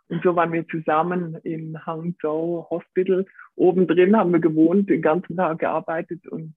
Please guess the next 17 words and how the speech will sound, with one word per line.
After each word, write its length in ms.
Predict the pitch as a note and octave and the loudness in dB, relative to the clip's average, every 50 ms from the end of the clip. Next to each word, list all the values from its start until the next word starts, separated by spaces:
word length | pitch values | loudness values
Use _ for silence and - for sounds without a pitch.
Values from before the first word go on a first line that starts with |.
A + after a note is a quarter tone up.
| - - | -12 -10
ähm, 540 | - D#3 D#3 D3+ D3+ D3+ D3 D3 D3 D3+ - _ _ _ _ _ _ _ _ _ _ _ | -10 -8 -8 -10 -10 -10 -10 -12 -12 -14 -16 _ _ _ _ _ _ _ _ _ _ _
und 160 | - E3 - | -4 0 0
am 120 | C3 E3+ | 2 4
letzten 440 | F3 E3+ E3+ F3 F3 - - F#3 F#3+ | 6 6 4 4 2 0 0 0 2
Tag, 240 | F#3+ F3+ E3 F3 E3+ | 2 2 2 2 0
wo 60 | E3+ | 0
ich 80 | E3+ E3+ | -2 -2
noch 160 | E3 D#3+ - | -4 -6 -8
fliegen 320 | - D#3+ E3 E3+ F3 F3 | -8 -8 -6 -4 -4 -6
konnte, 520 | E3+ - D#3+ D3+ D#3 D#3+ D#3 D#3 D3+ C#3+ - - _ _ _ _ _ _ _ | -6 -6 -6 -6 -6 -2 -2 0 0 -2 -4 -8 _ _ _ _ _ _ _
bin 140 | - D#3+ D#3+ | -8 -8 -8
ich 100 | - _ | -10 _
zurück 260 | - D#3 D3+ D#3+ D#3+ - | -14 -4 -4 -4 -2 -2
nach 240 | E3 D#3+ D#3+ D#3+ | -4 -6 -4 -4
Australien 800 | D3 C#3+ D#3+ - _ D3+ D3 D3 D3+ D#3 D#3+ E3 D#3+ D#3+ D#3 D3+ | -4 -4 -6 -6 _ -8 -4 -2 -2 -2 -2 -4 -6 -6 -8 -10
und, 520 | - - - D3+ D3+ D3 C#3+ D3 C#3+ C#3+ - _ - - | -10 -8 -8 -8 -8 -6 -8 -8 -8 -10 -14 _ -16 -14
ähm, 640 | D3 D3 C#3 C#3 C#3 C3+ C#3 C3+ C3+ C3 - C#3 | -12 -10 -10 -10 -8 -8 -6 -6 -6 -8 -8 -10